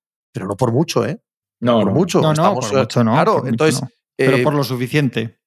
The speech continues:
Speaker 1: Sí,
Speaker 3: Mm.
Speaker 1: correcto, cierto, y por eso estamos viendo partidos, creo que bastante normales y bastante esperables con respecto al inicio de, de la serie.
Speaker 2: De todos modos, es un partido muy poco de playoffs, ¿eh?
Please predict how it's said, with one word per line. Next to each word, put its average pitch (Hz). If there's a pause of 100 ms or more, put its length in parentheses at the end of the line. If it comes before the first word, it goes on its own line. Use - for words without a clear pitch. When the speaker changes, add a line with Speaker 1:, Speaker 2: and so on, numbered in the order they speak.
(220)
Speaker 1:
Sí, 156
Speaker 3:
Mm. -
Speaker 1:
correcto, 131
cierto, 151
y -
por 104
eso 170
estamos 110
viendo 139
partidos, 147 (160)
creo 139
que 208
bastante 135 (140)
normales 135 (300)
y 120
bastante 120
esperables 143
con 113
respecto 107
al 113
inicio 135
de, 117
de 120
la 107
serie. 220 (500)
Speaker 2:
De 123
todos 147
modos, 185
es 170
un 165
partido 143
muy 139
poco 127
de 107
playoffs, 95
¿eh? 151